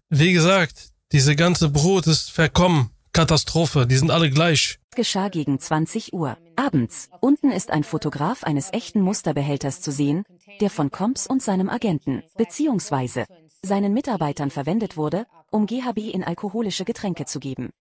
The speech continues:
Speaker 1: Da seht ihr noch das Datum, ne? Zwanzigster zehnter vierundzwanzig. Und dann ist das Dokument.
Speaker 2: Darin transportierten sie also das G H B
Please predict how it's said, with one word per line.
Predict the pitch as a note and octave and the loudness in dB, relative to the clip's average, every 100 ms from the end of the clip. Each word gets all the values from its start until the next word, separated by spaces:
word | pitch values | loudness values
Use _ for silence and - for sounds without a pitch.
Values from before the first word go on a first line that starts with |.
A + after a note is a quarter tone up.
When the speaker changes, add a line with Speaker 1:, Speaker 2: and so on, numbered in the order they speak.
| - | 0
Speaker 1:
Da | C3 | 2
seht | C#3 | 2
ihr | C#3+ | 0
noch | C#3 - | 0 0
das | C3 A#2+ | 0 2
Datum, | C3+ C#3 B2 | 2 2 2
ne? | B2 D#3+ | 4 2
Zwanzigster | - D#3 D#3+ E3 E3+ C#3 C#3+ | 0 2 4 4 2 0 0
zehnter | B2+ - D#3 D3+ D3 | 0 2 2 4 2
vierundzwanzig. | - D3 C3+ - C#3 C3+ - A2+ - C#3 | 4 4 4 2 2 2 2 0 0 2
Und | B2+ | 4
dann | C3 | 6
ist | B2+ - | 4 2
das | C3 | 0
Dokument. | C#3+ B2 B2+ B2 G#2+ - - | 2 4 4 4 2 -4 0
Speaker 2:
Darin | G#3 A3 G#3+ | 0 2 0
transportierten | F#3 F3 E3+ - D#3 - B3+ C#4+ A3 | 0 0 -2 -2 -6 -4 -4 0 0
sie | E3 D#3+ | 0 0
also | D3 C#3+ D3+ | 0 0 -2
das | C#3 C3 - | -2 -4 -4
G | D3+ | -2
H | C#3+ C3+ | -2 -4
B | C#3 D#3+ A#3 | -4 -4 -6